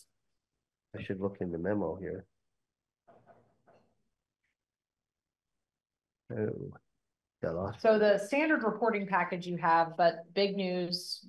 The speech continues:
Speaker 2: really, I guess, here is just an update on where we are with the delinquent tax collector reports, probably the most interesting.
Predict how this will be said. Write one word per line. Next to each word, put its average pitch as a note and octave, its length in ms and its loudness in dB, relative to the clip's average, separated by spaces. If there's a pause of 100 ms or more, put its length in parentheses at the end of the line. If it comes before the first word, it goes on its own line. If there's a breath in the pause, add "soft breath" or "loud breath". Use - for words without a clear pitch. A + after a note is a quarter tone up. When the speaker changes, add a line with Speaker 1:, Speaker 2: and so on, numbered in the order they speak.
Speaker 2:
really, F#3 400 2
I E3 80 2
guess, D#3+ 260 0
here F3 220 -2
is D#3+ 140 -2
just F3 240 -4
an D#3+ 100 -2
update E3 440 -2
on D#3+ 340 -6 (160)
where E3+ 340 -2
we D#3+ 160 -4
are D#3 240 0
with D#3 200 -2 (1120)
the D#3 320 0
delinquent E3 520 -2
tax D#3+ 300 -6
collector D#3 360 -4
reports, D#3 460 -6
probably E3 340 -2
the D#3+ 80 -6
most D#3+ 380 -8
interesting. E3 760 -8